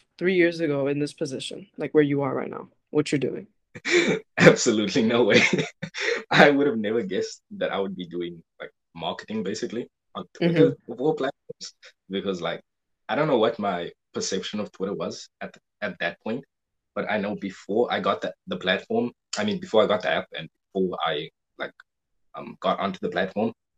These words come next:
Speaker 2: I thought it was basically, like, just a bunch of toxic people, you know, a bunch of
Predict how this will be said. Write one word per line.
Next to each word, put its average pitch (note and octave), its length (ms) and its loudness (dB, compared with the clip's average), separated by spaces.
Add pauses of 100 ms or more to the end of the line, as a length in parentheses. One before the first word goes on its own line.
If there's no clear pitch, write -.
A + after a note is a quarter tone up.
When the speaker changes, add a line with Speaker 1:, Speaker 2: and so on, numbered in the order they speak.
(400)
Speaker 2:
I A#2+ 280 6
thought A2+ 320 4
it F#2 60 4
was F2+ 180 0
basically, F2 480 -4
like, - 200 -10
just - 220 -6
a F#2+ 60 -8
bunch F2 240 -6
of - 40 -16 (240)
toxic - 380 -6
people, - 340 -8
you - 80 -8
know, D3 140 -10
a E3 100 -14
bunch F#3 180 -8
of - 80 -8